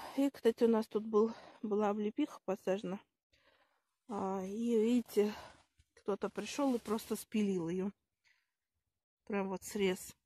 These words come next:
И ви-, видны следы, что это пилой пилили. Вот.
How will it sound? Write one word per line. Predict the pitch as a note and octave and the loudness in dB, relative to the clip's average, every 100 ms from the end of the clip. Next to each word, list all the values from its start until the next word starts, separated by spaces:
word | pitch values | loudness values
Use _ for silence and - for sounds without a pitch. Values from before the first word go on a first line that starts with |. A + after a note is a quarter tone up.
| _ _ D4 | _ _ -8
И | A3+ F3 | -2 0
ви-, | F3+ A3 A#3 F#3+ | 0 2 2 2
видны | G#3 A#3 A3+ A#3+ | -2 0 4 4
следы, | - G3+ F#3+ B3 | 4 -2 0 2
что | F4+ - G3+ G3 | 0 -2 -4 -4
это | - | -6
пилой | - G#3+ G#3+ F3+ | -6 -4 -2 -4
пилили. | - F3 E3 D#3+ F#3+ _ _ _ _ _ _ _ - | -6 -8 -6 -8 -12 _ _ _ _ _ _ _ -12
Вот. | C4 F#3 E3+ | -6 -4 -6